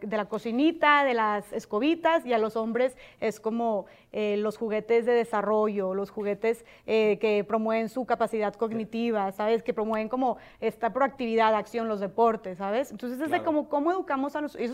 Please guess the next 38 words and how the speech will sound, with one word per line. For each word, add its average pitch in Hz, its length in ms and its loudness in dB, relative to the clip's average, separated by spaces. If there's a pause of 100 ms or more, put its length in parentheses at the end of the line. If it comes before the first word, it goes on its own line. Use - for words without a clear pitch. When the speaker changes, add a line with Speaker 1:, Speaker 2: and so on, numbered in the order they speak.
Speaker 1:
es 415 60 -4
cuando 330 180 -4
tienen 240 180 -4
tres, 262 280 -4
tres 240 200 -4
años, 240 320 -4 (200)
Speaker 2:
Ujú. 277 180 -12
Speaker 1:
pero 302 80 0
a - 40 6
las 330 80 4
niñas 339 220 4
en 427 100 -4
general 349 280 2
se 320 60 0
las 330 160 -2
educa 277 340 0
como 262 260 2
a 220 160 0 (240)
buscar 285 400 2
que 320 100 0
las 339 140 4
mantengan, 247 760 0
a 226 100 0
buscar 233 400 0
ser 269 220 2
bonitas, 247 800 0
este, 214 380 -6
a 208 60 2
buscar 220 380 -2
ser 262 180 2
lindas 247 380 -2
y 240 40 -4
encontrar 208 420 -4
a 208 100 0
alguien 233 340 -4 (260)
que, 190 100 -20
que, 208 160 -2
pues, 202 280 -4